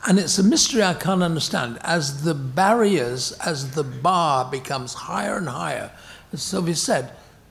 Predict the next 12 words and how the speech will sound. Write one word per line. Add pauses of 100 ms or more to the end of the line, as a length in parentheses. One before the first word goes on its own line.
(200)
when, (240)
when
she
began, (340)
it, (100)
it
wasn't
a
clear
field,
but (560)
now,